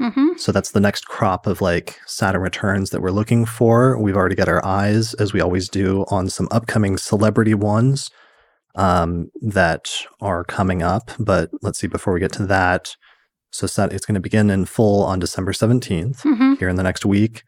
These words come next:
Speaker 2: One of the things that's nice for this phase of it is in the spring, like, earlier this year in twenty twenty, it kinda sucked that Mars went into Aquarius at the same time. So it's kind of a
Speaker 1: Yeah.
Speaker 2: rough beginning
Speaker 1: Definitely.
Speaker 2: for many of the people with Saturn in Aquarius.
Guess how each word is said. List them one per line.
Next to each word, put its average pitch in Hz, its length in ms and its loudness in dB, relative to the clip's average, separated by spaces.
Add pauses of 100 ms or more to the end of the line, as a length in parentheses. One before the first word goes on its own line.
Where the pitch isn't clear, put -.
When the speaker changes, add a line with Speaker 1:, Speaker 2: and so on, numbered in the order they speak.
(380)
Speaker 2:
One 113 140 4
of 104 60 4
the - 40 -2
things 113 160 2
that's 95 200 -2
nice 98 440 2
for - 180 -2
this 117 220 2
phase 90 360 -2
of 90 160 -2
it 90 380 0 (120)
is 90 520 -2 (440)
in 107 140 4
the 90 80 2
spring, 120 520 2
like, 85 160 -4
earlier 90 300 0
this 87 220 -2
year 92 80 0
in 90 60 -2
twenty 90 240 -4
twenty, 90 260 -4
it 85 80 -6
kinda 87 180 -4
sucked - 380 -4
that 92 120 0
Mars 95 320 2
went 92 160 -2
into 92 220 -2 (100)
Aquarius 92 460 0
at - 100 -4
the 90 60 -4
same 82 260 -8
time. 92 440 -2
So - 120 -6
it's - 80 -8
kind 107 140 -2
of 95 60 -4
a 98 80 2
Speaker 1:
Yeah. 90 60 0
Speaker 2:
rough 95 240 0
beginning 90 640 -4
Speaker 1:
Definitely. - 460 -4 (120)
Speaker 2:
for - 200 -2
many 90 240 0
of 85 100 -2
the 85 60 -6
people 82 600 -2
with 85 280 -4
Saturn 87 380 -2
in 82 100 -4
Aquarius. 90 840 -2